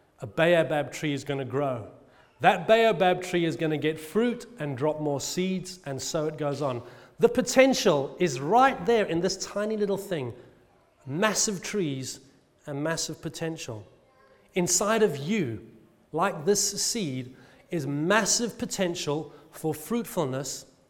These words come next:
and increase. God has designed you to be fruitful, right? Like he said to Adam, "The fruit of your loins, you're gonna have children," et cetera. There was that kind of a fruitfulness. And this fruitfulness applies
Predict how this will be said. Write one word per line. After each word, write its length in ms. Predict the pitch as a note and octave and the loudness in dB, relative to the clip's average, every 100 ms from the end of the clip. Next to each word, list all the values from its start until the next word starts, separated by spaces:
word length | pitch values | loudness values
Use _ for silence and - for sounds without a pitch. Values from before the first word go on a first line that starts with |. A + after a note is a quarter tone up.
| _ - | _ -4
and 160 | D3+ | -2
increase. 680 | D#3 D3+ D3 C3 G2+ - - - _ _ _ - - - | -2 -4 -4 -6 -6 -10 -12 -16 _ _ _ -20 -20 4
God 180 | F3+ A#3 | 6 6
has 140 | B3 | 4
designed 720 | D3+ F3+ D3+ D3 G#3+ A#3+ A#3+ C#3 | 0 0 2 6 6 6 2 -2
you 400 | C3 C3 F3+ F3 - - - | -2 -2 -4 -8 -16 -20 -10
to 140 | - | -8
be 200 | C3 F3 | -4 -4
fruitful, 800 | E3 - F#3+ F#3+ - C3 G#2+ F2+ - _ - | -4 -4 -2 -2 -4 -8 -8 -12 -20 _ 0
right? 280 | D3 G3+ F3 | 4 4 4
Like 220 | F#3+ G3 | 2 0
he 40 | |
said 240 | - G#3+ G3+ | 0 0 0
to 120 | E3+ | 2
Adam, 380 | F3+ F3+ E3+ E3 - - - | 4 4 2 -2 -10 -20 -10
"The 80 | D3 | -8
fruit 340 | - G3+ G#3+ G3+ | -6 -4 -2 -2
of 120 | D3+ | 0
your 140 | E3 | 2
loins, 420 | D#3 E3 E3+ E3 | 4 4 2 0
you're 80 | D3 | -2
gonna 140 | E3 D#3+ | -2 -2
have 180 | D#3 | -2
children," 460 | - G3 G3 F3 E3 | -2 2 2 2 -2
et 120 | D#3+ | -4
cetera. 600 | - F3 F3 F#3 E3+ E3 - - - | -4 -4 -4 -2 -2 -2 -10 -10 2
There 100 | F3+ | 4
was 160 | F3+ | 6
that 240 | D3 G3 F#3 | 6 4 4
kind 280 | F3+ F3+ E3 | -2 -2 -2
of 80 | |
a 40 | D#3 | -4
fruitfulness. 680 | - F3 F3 E3 D#3 D3+ - - - - | -2 -2 -2 -4 -4 -6 -12 -18 -6 2
And 340 | F#3 F#3 C#3+ - - | 4 4 0 -8 -2
this 220 | A3 C#4 | 0 0
fruitfulness 580 | - C#4 C4+ C4 A#3+ - | 2 2 2 2 2 2
applies 540 | F#3+ F#3 A#3 A#3+ A3+ | -2 0 2 4 2